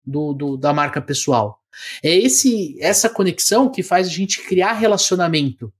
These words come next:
E quando eu falo relacionamento, não é eu seguir a Natália, seguir o Daniel, é eu me conectar de verdade. É eu ouvir um podcast e procurar a Natália pra falar sobre o tema. É você que tá nos ouvindo,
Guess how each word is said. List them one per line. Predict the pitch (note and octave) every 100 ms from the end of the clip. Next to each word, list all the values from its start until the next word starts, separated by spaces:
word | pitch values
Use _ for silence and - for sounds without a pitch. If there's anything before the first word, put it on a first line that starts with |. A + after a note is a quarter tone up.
| _ _
E | -
quando | G3
eu | A3
falo | F#3+ E3
relacionamento, | D#3 D3 - C#3 D3+ A#3+ -
não | F3+
é | G3+
eu | D4
seguir | - B3+ E3+ F3 D#3+ - _ _ -
a | D3+
Natália, | D3+ - D#3 F3 D3
seguir | - D3 E3
o |
Daniel, | D#3 D3+ C#3+ B2 A2
é | D#3+
eu | F3
me | G3+
conectar | G#3 G#3+ G#3+ _ G3+ C4
de | A3 F#3+
verdade. | F3 D#3 C#3 A#2 A2 A2 - _ _ - -
É | D3 F3
eu |
ouvir | G#3 G#3 D#3 A#3+
um | B3
podcast | - F#3 D3 - F3+ B3+ - - C3+ -
e | D#3+
procurar | - F3 - F3+ D#3+ G3+ B3+ - _ _ _
a | D3+
Natália | D#3 D3 G3 A#3
pra | A3 G#3
falar | G#3 G3 B3
sobre | - - F3+ E3
o | D#3+
tema. | D3 B2+ A#2+ A2 _ - -
É | D#3+
você | F3 F3 - A3+
que | A#3
tá | G3
nos | F#3
ouvindo, | D#3+ D3 F3+ C#4 F#3+ B2+